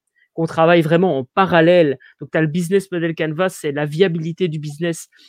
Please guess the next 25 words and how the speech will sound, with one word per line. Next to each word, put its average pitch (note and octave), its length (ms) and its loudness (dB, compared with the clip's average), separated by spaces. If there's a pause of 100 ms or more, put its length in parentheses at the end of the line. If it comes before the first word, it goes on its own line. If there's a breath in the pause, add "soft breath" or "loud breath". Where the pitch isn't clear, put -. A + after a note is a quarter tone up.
(180 soft breath)
et D#3+ 100 -8
t'as D#3 120 0
l'Emotional F3 640 0
Model D#3+ 300 0
Canva, D#3 340 -2
c'est, D3 380 -6
euh, C#3 180 -8
ce - 100 -20
que - 80 -12
toi, F#3 340 -2
tu D3+ 200 -12
veux D#3+ 400 2
en C#3+ 100 -6
tant C3+ 160 -10
qu'entrepreneur. D3+ 760 -10 (320 loud breath)
Et D3+ 60 -2
en C#3 60 -4
fait, B3+ 120 -4
l'idée, G3+ 320 0
c'est E3+ 160 -4
que - 120 -2
les E3 60 4
deux G#3+ 260 2
soient - 260 -2
cohérents, G#3 540 0